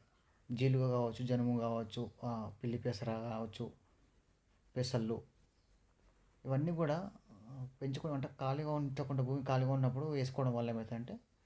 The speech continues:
మనకు లాభంగా ఉంటుంది, భూమి బలం అనేది పెరుగుతుంది, దీనివల్ల రసాయన వాడకం అనేది తగ్గుతుంది.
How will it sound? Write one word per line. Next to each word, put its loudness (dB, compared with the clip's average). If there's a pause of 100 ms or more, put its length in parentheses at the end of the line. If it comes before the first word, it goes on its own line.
(320)
మనకు 2
లాభంగా 4
ఉంటుంది, 0
భూమి 4
బలం 2
అనేది -2
పెరుగుతుంది, 0
దీనివల్ల 2 (400)
రసాయన 2
వాడకం 0
అనేది -2
తగ్గుతుంది. 0